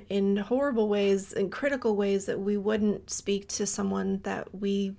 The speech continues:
love or even like. Um, but we get in these habits of doing that to ourselves. So, yeah, I've, I've tried the mirror work too, and, and it,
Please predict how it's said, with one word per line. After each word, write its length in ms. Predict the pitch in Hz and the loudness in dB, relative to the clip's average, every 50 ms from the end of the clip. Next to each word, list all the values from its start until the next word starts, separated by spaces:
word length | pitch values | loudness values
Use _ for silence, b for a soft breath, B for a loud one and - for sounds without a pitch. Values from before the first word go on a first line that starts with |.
| - - - - - - - | -14 -20 -20 -20 -20 -12 -6
love 400 | 196 196 202 196 202 208 214 226 | -4 -2 -2 0 -2 -2 -2 -2
or 120 | 208 196 | 0 2
even 260 | 202 214 208 208 196 190 | 2 4 4 4 2 2
like. 480 | 190 190 196 202 220 214 - - - B B B B B B B B B B - | 2 2 2 2 2 0 -6 -12 -16 B B B B B B B B B B 0
Um, 360 | 208 202 202 196 202 196 196 - | 2 4 4 4 4 2 0 -2
but 180 | - 214 208 - | -2 -2 -2 0
we 100 | 220 214 | 0 2
get 160 | 226 240 226 | 4 4 6
in 100 | 220 214 | 6 6
these 160 | 208 202 202 | 6 6 4
habits 360 | 202 - 208 202 196 208 196 - | 4 0 -2 -2 0 -2 -2 -4
of 100 | 196 180 | -6 -6
doing 220 | - 190 196 196 | -4 -2 0 0
that 180 | 202 208 - - | 0 0 -2 -6
to 100 | - 208 | -8 -8
ourselves. 500 | 185 180 185 - - 208 202 202 202 202 - | -6 -6 -6 -6 -4 -4 -4 -4 -4 -6 -6
So, 280 | - 196 180 190 196 B B B B B B B B B | -6 -6 -6 -6 -6 B B B B B B B B B
yeah, 240 | - 196 180 180 180 - | -4 -2 -2 0 0 2
I've, 240 | - 214 220 220 - | 4 4 4 4 4
I've 160 | - 233 240 240 | 4 2 4 2
tried 280 | - - 262 269 240 | 0 -2 -2 -2 0
the 80 | 240 233 | 2 4
mirror 340 | 220 208 202 196 196 196 196 | 6 6 6 6 4 4 2
work 340 | 180 185 190 190 196 - | 0 -2 -2 -4 -4 -6
too, 300 | - - - 208 202 190 185 | -6 -4 -2 0 0 0 0
and, 120 | 190 - - | -2 -4 -4
and 200 | - 190 190 190 | -4 -2 0 0
it, 300 | 196 196 208 202 - - | 0 0 0 -2 -4 -6